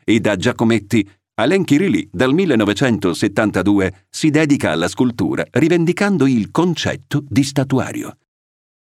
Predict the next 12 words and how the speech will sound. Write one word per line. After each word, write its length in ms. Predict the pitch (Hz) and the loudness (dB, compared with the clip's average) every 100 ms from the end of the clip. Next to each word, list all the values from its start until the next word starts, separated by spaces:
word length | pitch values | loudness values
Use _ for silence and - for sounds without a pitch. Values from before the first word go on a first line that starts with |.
| - | -6
A 120 | 123 | -2
partire 380 | 175 190 240 127 | 0 2 2 2
dal 140 | 104 | 2
millenovecentosettantasei 1500 | 143 139 92 95 139 92 78 98 139 190 185 208 - 69 - | 2 2 2 0 0 -2 -2 -2 -2 -2 -2 -4 -4 -6 -2
l'artista 580 | 143 170 156 180 - 117 | 0 2 0 -2 0 0
esegue 380 | 98 135 123 104 | 2 2 2 2
le 80 | |
prime 240 | 101 151 101 | 2 2 0
sculture 500 | - 120 117 175 135 | 0 -2 0 0 2
in 140 | 104 | 0
ferro 380 | - 120 113 110 | 0 -2 0 -2
battuto. 560 | 82 76 65 60 - | -2 -8 -10 -8 -6